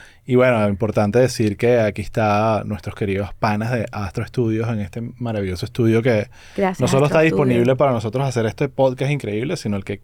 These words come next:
Speaker 1: vive en Miami y quiera hacer su,
Speaker 2: Está
Speaker 1: no, su
Speaker 2: increíble.
Speaker 1: podcast, con tal de que no sea de comedia, están aceptados todos los,
Speaker 2: <laughs>
Speaker 1: todos los demás podcasts.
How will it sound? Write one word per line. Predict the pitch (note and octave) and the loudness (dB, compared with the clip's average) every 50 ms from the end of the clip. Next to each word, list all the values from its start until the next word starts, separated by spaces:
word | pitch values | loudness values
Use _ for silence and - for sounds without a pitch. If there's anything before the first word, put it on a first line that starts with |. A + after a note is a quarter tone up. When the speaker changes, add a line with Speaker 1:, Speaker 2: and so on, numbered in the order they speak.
| - | -8
Speaker 1:
vive | - G#2+ G#2 A2+ | -4 -2 -2 0
en | C3 | 0
Miami | C3+ B2 A2 G#2+ G#2 G#2+ B2 B2+ | 0 0 0 0 -2 -2 -2 -2
y | |
quiera | B2+ C#3 B2+ B2+ C3 C3+ C3 B2+ - - - - - _ _ _ | 0 0 2 2 2 2 0 -2 -8 -16 -20 -20 -20 _ _ _
hacer | B2+ - - G#2 - | -6 -4 -4 -4 -4
su, | - B2+ | -2 -2
Speaker 2:
Está | B2+ C3 | 0 0
Speaker 1:
no, | C3+ | 0
su | F#3 | 0
Speaker 2:
increíble. | F#3 F3+ F#3+ G3 F3+ B2 | 2 2 2 4 4 4
Speaker 1:
podcast, | A#2 A#2 - - D3+ D3 - - | 4 2 2 2 0 0 2 0
con | B2+ A2+ | 0 2
tal | A2+ G#2+ A#2+ | 4 4 4
de | D3 | 4
que | D#3+ | 2
no | C3+ A#2 | 0 2
sea | - C3+ C#3 | 2 4 2
de | D#3 D#3 | 4 4
comedia, | - A2 A2+ B2 C3+ D3 D#3 E3+ F3 F3 F3+ G#3 | 2 2 2 2 4 4 4 4 2 2 0 -4
están | - - B2 A2+ G#2+ G#2+ G#2+ A2 A2+ B2 | -6 -2 -2 0 0 2 0 0 0 0
aceptados | C3+ A#2+ - A#2+ G#2 - A#2 G#2+ G#2 G#2+ E3+ D#3+ | 0 0 0 -2 0 0 0 2 2 2 2 2
todos | - C3 A#2 C3 C3+ C#3 | 2 2 2 4 4 4
los, | C3+ A#2 G#2 | 4 2 2
Speaker 2:
<laughs> | C3 D3+ C#3 - - - - - - - - | 2 2 2 2 0 0 0 0 0 0 2
Speaker 1:
todos | - A#2+ A#2 A#2+ B2+ | 2 4 4 4 4
los | C#3+ C3 B2 | 4 2 2
demás | A#2 A2 G#2+ G#2+ - | 2 2 2 0 0
podcasts. | - C3 A2+ G#2 G2 - - F#2+ F#2 - - - - | 0 0 0 0 -2 -4 -10 -10 -10 -10 -12 -12 -14